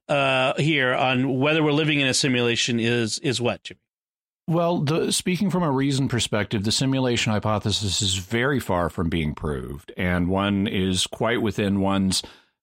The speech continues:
Speaker 2: um, <clears throat> epistemic rights to say that I don't, I don't think we <laughs> are in a simulation. But even if it were true, it ultimately wouldn't matter from a faith perspective. And it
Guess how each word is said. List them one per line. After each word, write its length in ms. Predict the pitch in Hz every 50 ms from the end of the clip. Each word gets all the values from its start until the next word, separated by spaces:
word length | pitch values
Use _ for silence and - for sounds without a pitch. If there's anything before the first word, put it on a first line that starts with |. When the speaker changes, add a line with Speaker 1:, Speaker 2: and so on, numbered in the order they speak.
| - -
Speaker 2:
um, 540 | 107 98 95 90 90 87 85 80 85 - _ _
<clears throat> 80 | -
epistemic 920 | 202 208 165 131 113 98 - 110 110 - 113 104 - - 107 98 92 - -
rights 580 | 95 98 95 90 85 85 - - - - - - _ _ _ -
to 240 | - 104 95 90 87
say 480 | - - - 90 92 90 90 90 90 87
that 440 | 85 90 87 87 87 87 - - - -
I 140 | 90 98 101
don't, 200 | 95 87 87 -
I 120 | 90 98
don't 180 | 98 90 82 -
think 200 | 90 90 - -
we 120 | 98 92
<laughs> 0 |
are 240 | 92 123 120 117 113
in 60 | 98
a 80 | 98 95
simulation. 720 | - - 87 87 82 80 82 82 85 82 - 92 85 - - - - - _ _ _ -
But 360 | 147 190 196 151 123 127 - -
even 300 | 175 160 170 160 165 156
if 140 | 143 -
it 100 | 135 113 101
were 220 | 131 139 160 170
true, 400 | 143 - - 117 107 104 104 110 -
it 180 | 120 131 - -
ultimately 440 | 131 160 - - 240 247 185 131 123
wouldn't 240 | 120 127 127 127 113
matter 460 | 107 104 107 127 135 113 76 67 - - _ _ _ _ -
from 160 | 120 110 107
a 60 | 98
faith 280 | - 120 117 120 113 -
perspective. 640 | 113 101 - - - 87 87 - - 98 95 92 - _ - _ _ _ _ -
And 460 | - 151 165 170 170 160 160 156 156 - -
it 160 | 160 165 151